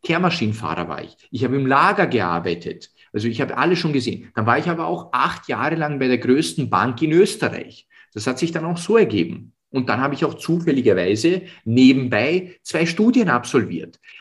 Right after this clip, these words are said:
Aber das war der Weg zum Warum. Und dann hat mich das Warum gefunden. Und wenn ich die ganzen Dinge nicht getan hätte,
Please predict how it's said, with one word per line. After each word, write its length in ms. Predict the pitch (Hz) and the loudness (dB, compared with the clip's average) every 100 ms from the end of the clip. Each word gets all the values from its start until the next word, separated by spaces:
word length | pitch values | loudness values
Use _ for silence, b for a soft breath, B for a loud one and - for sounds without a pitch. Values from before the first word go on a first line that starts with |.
| B | B
Aber 720 | - 160 190 151 147 170 - _ | -10 -6 -4 -2 -2 -4 -10 _
das 260 | - 107 - | -10 -8 0
war 300 | 160 185 190 | 2 2 2
der 260 | 165 151 | 2 2
Weg 240 | 135 175 - | 2 0 0
zum 360 | 190 185 190 - | 0 0 -2 -8
Warum. 640 | 135 143 202 175 107 B B _ | -2 4 6 4 0 B B _
Und 140 | 117 110 | -8 -6
dann 120 | 131 | -4
hat 220 | 135 - | -4 -2
mich 180 | 160 170 | -2 0
das 220 | 185 - | -2 -2
Warum 240 | 135 131 | -2 0
gefunden. 580 | 135 165 214 208 - - _ _ b b | 0 2 2 2 -2 -14 _ _ b b
Und 80 | b | b
wenn 120 | 135 | -2
ich 100 | 240 | -2
die 100 | - | -4
ganzen 400 | 170 165 214 170 | -4 -2 -2 -2
Dinge 260 | 170 233 170 | 0 2 2
nicht 400 | 143 247 285 - | 4 4 4 2
getan 380 | 190 - 175 208 | 0 2 0 0
hätte, 400 | 127 107 - | -2 -4 -8